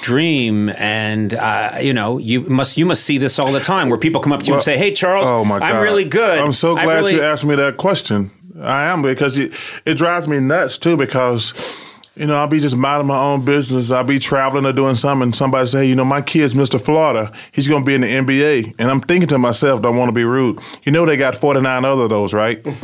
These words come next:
Speaker 1: Yeah.
Speaker 2: <laughs>
Speaker 1: Yeah.
Speaker 2: You know,
Speaker 1: Yeah.
Speaker 2: that, that's fifty states. They got forty-nine other those.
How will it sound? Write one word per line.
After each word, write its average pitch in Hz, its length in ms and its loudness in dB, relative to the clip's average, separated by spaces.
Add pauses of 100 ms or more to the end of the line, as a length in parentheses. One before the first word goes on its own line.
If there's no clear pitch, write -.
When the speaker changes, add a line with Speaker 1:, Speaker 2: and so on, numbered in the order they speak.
(120)
Speaker 1:
Yeah. 113 380 -2
Speaker 2:
<laughs> 277 100 2 (420)
Speaker 1:
Yeah. 135 280 0
Speaker 2:
You 190 220 2
know, 156 120 0
Speaker 1:
Yeah. 151 260 0
Speaker 2:
that, 143 240 0
that's 143 220 0
fifty 175 300 0
states. - 420 -2
They 143 100 2
got 147 160 0
forty-nine 180 520 2
other 170 220 2
those. 123 280 0